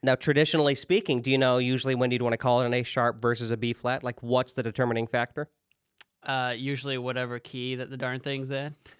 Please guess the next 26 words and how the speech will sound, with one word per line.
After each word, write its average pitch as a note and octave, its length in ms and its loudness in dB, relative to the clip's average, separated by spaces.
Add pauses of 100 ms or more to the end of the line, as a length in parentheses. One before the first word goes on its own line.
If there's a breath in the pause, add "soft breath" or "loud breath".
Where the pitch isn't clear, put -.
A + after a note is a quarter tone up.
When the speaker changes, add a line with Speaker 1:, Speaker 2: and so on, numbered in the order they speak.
(160)
Speaker 2:
<laughs> - 500 -8
Speaker 1:
Ding, G2+ 160 0
ding, G#2+ 180 0
ding. B2+ 300 0
That's F#2+ 180 -8
right. C3+ 240 -2 (640)
There E3 180 6
are A3 120 6
exceptions G#3 460 -2
to B3 60 -2
that A#3+ 120 0
rule, B3+ 180 -4
though, B3 140 -2
which B3 180 -4
is B3 120 -8
weird. B3 220 -4
Okay, G#3+ 200 6
I A3 120 8
got G#3 200 4
one. D#3 160 4
This - 160 2
is D3+ 80 0
kind G#3 200 4
of D#3 80 2
a, C3 340 6
um, A2+ 420 0